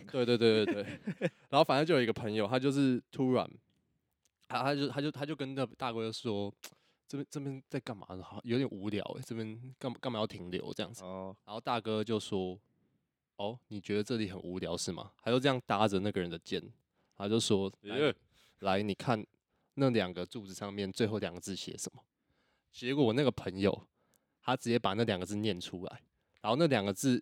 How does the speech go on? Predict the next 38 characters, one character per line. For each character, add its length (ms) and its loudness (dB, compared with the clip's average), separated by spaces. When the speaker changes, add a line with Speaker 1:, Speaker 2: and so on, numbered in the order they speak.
Speaker 1:
就 120 4
是 80 4
提-， 260 -4
就 100 -2
是 300 2
观 180 0
音， 160 -4
你， 120 2
你 100 0
有 160 0
兴 140 4
趣 80 12
的 60 12
朋 120 8
友 100 6
可 120 2
以 40 4
上 260 6
网 160 0
查 280 -2
观 180 0
音 100 -6
洞 280 -8
最 160 0
后 260 2
那 80 -4
个 160 2
门-， 180 0
门 200 2
柱 160 0
上 100 2
面 120 -2
两 120 -6
个 60 -8
字 180 -8
是 60 -2
什 140 -8
么， 80 -18